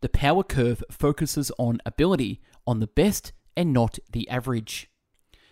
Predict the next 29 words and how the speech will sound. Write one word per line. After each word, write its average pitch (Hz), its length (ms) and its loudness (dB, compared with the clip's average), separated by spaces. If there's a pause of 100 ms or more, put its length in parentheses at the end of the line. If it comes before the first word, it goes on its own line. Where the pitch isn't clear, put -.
(140)
Chapter - 340 -2
two, 120 400 2 (220)
Rack 127 320 -4
the 135 40 0
Shotgun. 107 560 0 (720)
Selling 160 500 2
to 196 120 0
the 143 100 2
right 123 340 -2
person 131 580 0
is - 160 -6
more 151 240 2
important 147 420 0
than 117 200 -2
any 147 200 2
aggressive 135 420 0
selling 120 320 0
technique. 107 540 -4 (380)
Rack 117 280 2
the 113 80 0
Shotgun 117 500 2
is 107 140 -10
about 113 260 -2
sending 113 360 -2
a 104 60 -4
signal 151 380 -2
to - 120 -12
your 107 120 -4
customers - 580 -2